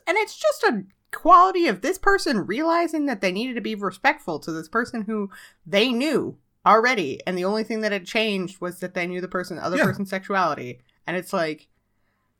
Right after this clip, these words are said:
Speaker 1: like, just goddamn be respectful to other people. And it, it's sad that it just, like, this is the first time I've seen that happening, and I'm like, this is, uh, me pointing it out, that it's subverting a lot of tropes. This show hasn't finished yet, so it could end up being awful,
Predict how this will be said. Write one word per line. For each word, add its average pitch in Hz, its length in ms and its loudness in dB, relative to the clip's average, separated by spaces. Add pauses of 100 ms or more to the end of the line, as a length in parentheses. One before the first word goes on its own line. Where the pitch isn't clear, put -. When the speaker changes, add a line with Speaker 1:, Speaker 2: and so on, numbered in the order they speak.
(140)
Speaker 1:
like, 208 320 4
just 320 380 4
goddamn 226 580 6
be 175 160 -4
respectful 151 580 -4
to - 120 -10
other 151 220 -2
people. 147 440 -6
And 165 200 -4
it, - 200 -6
it's - 560 -6
sad 196 460 4
that 185 140 -2
it 151 240 -8
just, 170 260 -10
like, 165 320 -4
this 165 160 -12
is 170 120 -12
the 156 100 -8
first 151 300 -6
time 156 200 -8
I've 147 160 -8
seen 143 200 -10
that 135 180 -8
happening, - 480 -12 (280)
and 156 160 -8
I'm 143 160 -6
like, 139 280 -12
this 156 160 -12
is, 156 140 -20
uh, 139 100 -8
me 151 220 -12
pointing 143 340 -10
it 135 80 -8
out, 131 240 -4
that 135 100 -8
it's 131 160 -14
subverting 196 580 -2
a 185 60 0
lot 165 200 2
of 151 60 -12
tropes. 196 380 -2 (480)
This 185 160 -6
show 262 180 6
hasn't 233 300 6
finished 220 300 0
yet, 214 220 4
so 190 140 -2
it 151 140 -4
could 240 160 6
end 214 180 6
up 196 120 0
being 185 200 0
awful, 175 480 4